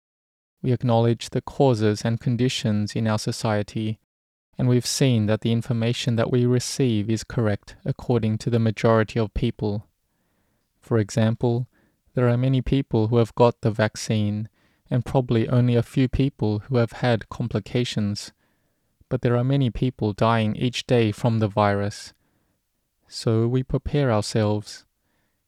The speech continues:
If there is a matter of karma coming up, then we accept it. So if it's not anything with our karma, then there shouldn't be any problem. We will most likely be safe and protected.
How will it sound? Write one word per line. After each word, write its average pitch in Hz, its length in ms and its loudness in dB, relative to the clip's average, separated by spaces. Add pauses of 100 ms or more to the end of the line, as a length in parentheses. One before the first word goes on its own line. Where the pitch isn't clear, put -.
(120)
If 139 100 -6
there 117 200 4
is 113 120 0
a 113 60 2
matter 113 340 0
of 120 280 -2
karma 110 340 2
coming 135 360 -2
up, 101 240 -2 (400)
then 123 160 2
we 120 120 4
accept - 420 -2
it. - 260 -6 (840)
So 131 160 -2
if 120 220 -2
it's - 200 -4
not 117 340 0
anything 110 640 0
with 117 220 -4
our 110 140 2
karma, 104 480 -2 (500)
then 120 140 0
there 117 120 2
shouldn't 123 460 -2
be 110 260 -2
any 110 220 0
problem. 104 580 -2 (880)
We 139 80 2
will 123 160 4
most 123 320 0
likely 113 500 0
be 123 120 -2
safe 107 440 -2
and 117 160 -2
protected. 110 640 -4